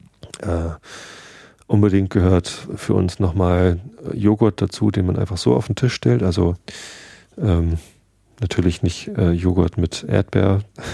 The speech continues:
<laughs> Konfitüre, sonst was dazu, sondern einfach, ähm, ganz normalen, frischen, ungesüßten Joghurt. Man kann in diesen Joghurt auch noch ein bisschen, äh, Korianderpulver,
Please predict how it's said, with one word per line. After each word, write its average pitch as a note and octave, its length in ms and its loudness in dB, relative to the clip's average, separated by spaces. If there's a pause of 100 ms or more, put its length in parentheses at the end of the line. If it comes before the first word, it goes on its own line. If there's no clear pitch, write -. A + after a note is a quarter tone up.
(180)
<laughs> - 520 -4
Konfitüre, G#2 520 0
sonst A#2 180 0
was G#2 120 0
dazu, G#2+ 220 0
sondern F#2+ 220 2
einfach, F#2+ 240 -2 (600)
ähm, E2+ 480 2 (160)
ganz - 240 -6
normalen, E2+ 520 2 (220)
frischen, E2 460 -6 (840)
ungesüßten F#2+ 600 -2
Joghurt. A2 460 0 (960)
Man F#2 160 -4
kann G2+ 220 0
in G2+ 120 -2
diesen F2 220 -2
Joghurt F#2 380 2 (1000)
auch - 280 0
noch F#2 160 -2
ein F#2+ 100 -2
bisschen, F2 520 -2
äh, E2+ 300 -2
Korianderpulver, G#2+ 2000 -2